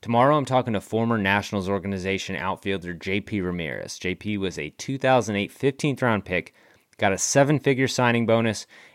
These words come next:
and we are talking about all his experiences in pro ball, from affiliated ball to indie ball to the Mexican League. If you are a baseball fan or like hearing, you know, stories of professional athletes that are a little off the radar, check it out wherever you get your podcast.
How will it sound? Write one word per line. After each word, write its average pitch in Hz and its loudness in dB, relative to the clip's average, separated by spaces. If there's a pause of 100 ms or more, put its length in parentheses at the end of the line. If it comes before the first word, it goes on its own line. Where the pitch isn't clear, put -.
and 98 -2
we 123 4
are 131 6
talking 123 2
about 101 2
all 110 4
his 104 0
experiences 92 -4
in 87 -8
pro 90 -2
ball, 57 -4
from 76 -14
affiliated 113 2
ball 101 4 (300)
to - -12
indie 113 0
ball 104 4
to 101 -6
the 78 -8
Mexican 92 -4
League. 90 -6
If - -10
you 123 2
are 139 6
a 123 4
baseball 117 4
fan 117 2
or 101 0
like 98 2
hearing, 98 -2
you 90 -6
know, 82 -6 (240)
stories 131 4
of 120 -4
professional 113 0
athletes 107 0
that 95 0
are 92 0
a 95 -4
little 104 0
off 101 4
the 92 -4
radar, 95 0 (320)
check - 2
it 131 4
out 123 6
wherever 98 4
you 98 -2
get 90 -2
your 73 -8
podcast. - -6